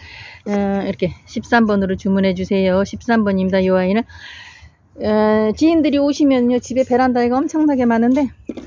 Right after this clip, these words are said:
정성들여 키워놓은 걸 그렇게 욕심을 내신대요. 그러면은 그건 또 그러니까 이거를 이제 선물로 주신다고 이거를 가지러 직접 오셨어요. 우리 참 이상하잖아요. 다육이 키우는 분들은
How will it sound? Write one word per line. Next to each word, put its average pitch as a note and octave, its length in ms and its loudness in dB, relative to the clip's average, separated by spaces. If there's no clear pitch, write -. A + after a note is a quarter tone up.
정성들여 D4 520 4
키워놓은 D#4+ 420 2
걸 B3 140 2
그렇게 G#3 300 -2
욕심을 G#3+ 420 -2
내신대요. D#3+ 720 -2
그러면은 B3+ 320 4
그건 C4 360 0
또 B3+ 180 2
그러니까 A3 580 2
이거를 G#3+ 500 2
이제 G3+ 120 -4
선물로 B3+ 380 0
주신다고 G#3 540 -4
이거를 G#3 320 0
가지러 G#3+ 360 2
직접 F3 340 -4
오셨어요. E3 480 -6
우리 A3 200 4
참 D#4+ 200 2
이상하잖아요. G3+ 760 2
다육이 F#3 380 -4
키우는 A3 380 -2
분들은 E3+ 580 0